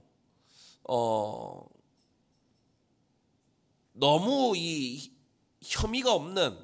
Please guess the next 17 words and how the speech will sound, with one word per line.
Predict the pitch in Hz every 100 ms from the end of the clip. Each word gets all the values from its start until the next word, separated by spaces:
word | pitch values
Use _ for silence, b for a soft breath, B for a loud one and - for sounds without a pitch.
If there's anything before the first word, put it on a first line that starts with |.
| - _ _
너무나 | - 123 170 196 175
이 | 143 139 135 123 107
맞지 | 107 147 - 196
않는 | 170 160 185
것을 | 185 175
가지고 | 143 127 117
무고하게 | 117 196 294 359 214 143 127 135 160 156
누군가를 | 139 160 156 139 123 127 151
성범죄로 | 156 196 214 147 131 139 151 135
막 | 110 107
모는 | 107 135 139
이것도 | 131 160 170 131 117 - B B
물론 | 131 190 240
틀린 | 254 233
일이지만, | 131 110 101 95 107 104 85 - b b b
또 | 247 170
역으로 | 202 262 247 131 107 101 82